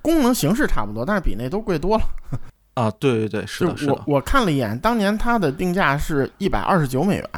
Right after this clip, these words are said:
Speaker 2: 嗯，
Speaker 1: 然
Speaker 2: 那也算千元价位了。
Speaker 1: 对，因为，因为美元东西不是按汇率算的，而且就是十年前美元比现在值钱，对吧？
Speaker 2: 嗯，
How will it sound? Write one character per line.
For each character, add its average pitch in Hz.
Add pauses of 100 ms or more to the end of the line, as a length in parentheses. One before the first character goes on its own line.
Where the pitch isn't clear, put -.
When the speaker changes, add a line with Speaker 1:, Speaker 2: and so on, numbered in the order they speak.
(460)
Speaker 2:
嗯， 117
Speaker 1:
然 127
Speaker 2:
那 123
也 110
算 117
千 175
元 120
价 104
位 -
了。 -
Speaker 1:
对， 175
因 196
为， 294
因 247
为 294
美 143
元 135
东 240
西 185
不 -
是 196
按 220
汇 220
率 269
算 117
的， -
而 151
且 165
就 170
是 147
十 160
年 226
前 156
美 196
元 -
比 165
现 -
在 160
值 147
钱， 156
对 170
吧？ 135
Speaker 2:
嗯， -